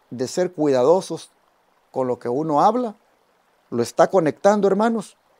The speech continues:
con el fin del tiempo de gracia que está por llegar y nosotros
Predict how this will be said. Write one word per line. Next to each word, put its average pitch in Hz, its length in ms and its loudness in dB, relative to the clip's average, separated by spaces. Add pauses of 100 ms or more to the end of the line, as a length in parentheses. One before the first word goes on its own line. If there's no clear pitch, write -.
(1080)
con 214 460 4 (920)
el 120 200 -2
fin 170 280 0
del 131 180 -2
tiempo 151 400 -6
de 120 80 -6
gracia 135 480 -8 (640)
que 123 120 -4
está 180 340 2
por 151 220 2
llegar 139 440 0 (1200)
y 143 140 0
nosotros 135 640 -6